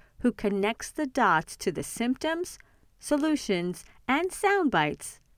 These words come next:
so we can help ourselves, our teams, and our loved ones. Learn more at get so connected dot com.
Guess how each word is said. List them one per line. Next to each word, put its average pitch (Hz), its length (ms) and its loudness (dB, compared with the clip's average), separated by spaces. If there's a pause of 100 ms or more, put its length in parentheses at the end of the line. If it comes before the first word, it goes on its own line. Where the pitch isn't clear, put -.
(180)
so - 180 4
we 185 100 0
can 185 180 -4
help 233 320 -2
ourselves, 240 840 0 (380)
our 262 240 4
teams, 208 680 0 (180)
and 190 200 2
our 214 120 6
loved 220 320 4
ones. 151 460 -2 (580)
Learn 254 320 6
more 190 420 4 (200)
at - 420 0
get 247 280 0
so 233 360 0
connected 208 800 -2 (320)
dot 165 260 0
com. 143 440 -2